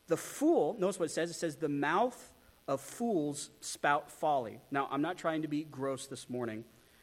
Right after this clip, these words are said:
but I did find it interesting that the word for spout here, where the fool spouts folly, is also translated as the word belch.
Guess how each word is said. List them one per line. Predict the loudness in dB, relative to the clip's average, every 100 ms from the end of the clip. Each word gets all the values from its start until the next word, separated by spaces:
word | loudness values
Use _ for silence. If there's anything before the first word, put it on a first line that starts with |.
| -20 -4
but | 0 0
I | -2 2
did | 2 4
find | 2 4 2
it | 0
interesting | -2 0 -2 -4 -4 -4 -6 0
that | 0 0 -4
the | -6
word | -2 -2 -4
for | -8
spout | -8 -8 -2 -2 -2
here, | -6 -8 -8 -10 -16 -20 -20 _ _ -8
where | -6
the |
fool | -8 -6 0 0 0 -6
spouts | -8 -2 0 -2 -8 -12 -14 -20
folly, | -6 2 2 2 -2 -10 -16 _ _ _ _ _ _ _ _ _ _ _ _ 2
is | 2
also | 4 6 6 6
translated | 0 2 2 4 2 0 -2
as | -2 -4 -4
the | -4
word | -4 -6 -10 -4
belch. | -2 -2 -6 -14 -16